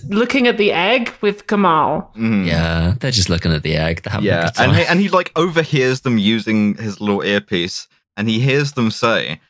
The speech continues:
Speaker 2: uh, in sort of big conspiratorial communism voice, that we, we meet for the next stage of the plan at Karl Marxstadt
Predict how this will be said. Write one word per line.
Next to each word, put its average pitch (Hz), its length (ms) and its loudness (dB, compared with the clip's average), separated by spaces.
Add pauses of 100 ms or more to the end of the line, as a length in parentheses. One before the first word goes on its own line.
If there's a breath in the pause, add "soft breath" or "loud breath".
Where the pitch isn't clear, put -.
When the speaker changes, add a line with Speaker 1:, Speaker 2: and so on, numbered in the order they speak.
(180)
Speaker 2:
uh, 95 180 -2
in 104 220 2
sort 107 180 -2
of 92 80 -4
big 120 220 -2
conspiratorial 104 920 0
communism 85 680 -4
voice, 67 360 -10
that 92 140 -6
we, 95 280 -2 (260 soft breath)
we 110 200 -2
meet 135 340 0
for - 140 -4
the 107 100 2
next 117 260 -2
stage 113 260 -2
of 92 60 -8
the 98 100 -2
plan 113 400 -6 (220 loud breath)
at 87 160 -10 (120)
Karl 139 680 -2
Marxstadt - 1080 -4